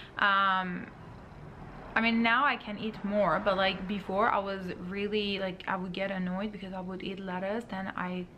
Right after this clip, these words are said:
couldn't, like, eat the actual food, like, the protein. And obviously, as much as lettuce is really good for you, but you need protein next to it. Just the lettuce by itself, it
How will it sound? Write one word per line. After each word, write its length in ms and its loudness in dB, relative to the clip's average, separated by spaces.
couldn't, 460 -6
like, 240 -6
eat 180 -8
the 120 -4
actual 440 -4
food, 340 -4
like, 220 -2
the 80 -10
protein. 600 -4
And 320 2
obviously, 640 0
as 240 -2
much 260 -2
as 180 -2
lettuce 340 -6
is 160 -8
really 260 -6
good 180 -8
for 160 -6
you, 400 -2
but 260 -6
you 60 -4
need 220 -6
protein 500 -8
next 300 -6
to 100 -4
it. 120 -2
Just 200 2
the 80 -2
lettuce 360 -2
by 220 -2
itself, 360 -4
it 100 -6